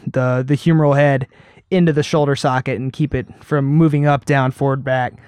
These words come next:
but keeping it centered in the joint. And, you know, a lot of those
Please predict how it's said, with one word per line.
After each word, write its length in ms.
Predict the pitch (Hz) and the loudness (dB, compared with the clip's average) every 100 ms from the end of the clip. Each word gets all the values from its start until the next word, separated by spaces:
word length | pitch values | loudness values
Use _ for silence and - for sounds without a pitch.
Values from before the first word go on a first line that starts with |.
| - - - | -20 -12 -4
but 140 | 147 | -2
keeping 240 | 185 160 | 0 0
it 100 | 143 | -2
centered 380 | - 190 165 143 | -2 0 0 0
in 160 | 135 135 | -2 -4
the 80 | 131 | -4
joint. 320 | 135 120 - | -4 -6 -8
And, 80 | 135 | -8
you 80 | 139 | -6
know, 160 | 127 | -4
a 20 | 127 | 0
lot 180 | 151 | 0
of 60 | 156 | 2
those 380 | 151 147 139 | 2 0 -2